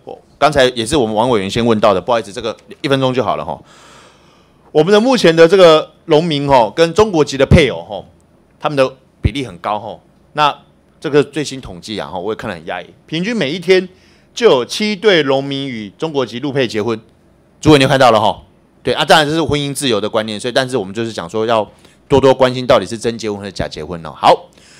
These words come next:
那我想请教一下哈，目前我们的农民啊，如果我们的农民老伯伯往生的话，他的配偶可不可以领他的二分之一的薪俸的补贴？可不可以？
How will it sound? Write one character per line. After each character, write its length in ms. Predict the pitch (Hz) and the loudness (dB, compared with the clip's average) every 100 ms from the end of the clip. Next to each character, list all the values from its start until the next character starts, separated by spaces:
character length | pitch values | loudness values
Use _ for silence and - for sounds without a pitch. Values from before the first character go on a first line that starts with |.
| - _ | -20 _
那 120 | 233 214 | 6 8
我 80 | |
想 160 | 190 175 | 8 6
请 220 | - 113 | 2 0
教 200 | 131 135 | 6 6
一 60 | 113 | 6
下 140 | 135 | 2
哈， 180 | 110 95 | 0 -2
目 180 | 175 233 | -4 -2
前 140 | 220 151 | 0 0
我 40 | |
们 80 | 131 | 2
的 100 | 135 | 2
农 200 | 127 120 | 4 4
民 280 | 139 123 117 | 2 -4 0
啊， 280 | 117 113 - _ _ _ | 0 0 -6 _ _ _
如 320 | 143 196 240 | 0 0 2
果 140 | 214 | 2
我 40 | 156 | 2
们 120 | 127 | 2
的 140 | 131 127 | 0 2
农 180 | 131 | 0
民 220 | 139 131 127 | -2 -6 -4
老 120 | 92 | -2
伯 160 | 127 | 0
伯 240 | 135 131 131 | 4 4 2
往 180 | 95 87 | -4 -2
生 180 | - 127 | 0 2
的 120 | 110 | 2
话， 320 | 113 98 78 _ - | 2 2 0 _ -4
他 120 | 180 | 0
的 80 | 165 | 0
配 300 | - 208 151 | 2 4 4
偶 120 | 87 - _ _ _ _ | 2 -6 _ _ _ _
可 120 | - | -8
不 60 | 123 | -2
可 80 | 156 | 0
以 80 | 147 | 0
领 160 | 98 | -4
他 160 | 90 117 | -6 -4
的 160 | 110 101 | -4 -6
二 140 | 147 120 | -4 -4
分 180 | 120 | -6
之 160 | 117 113 | -10 -14
一 140 | 110 | -12
的 120 | 101 90 | -12 -12
薪 220 | - 104 | -14 -14
俸 200 | 104 87 | -16 -14
的 200 | 80 73 _ | -16 -18 _
补 100 | 80 | -6
贴？ 240 | 80 95 87 _ _ _ _ _ _ _ _ _ | -4 -4 -8 _ _ _ _ _ _ _ _ _
可 100 | 104 | -10
不 60 | |
可 120 | 110 | -6
以？ 80 | 98 | -6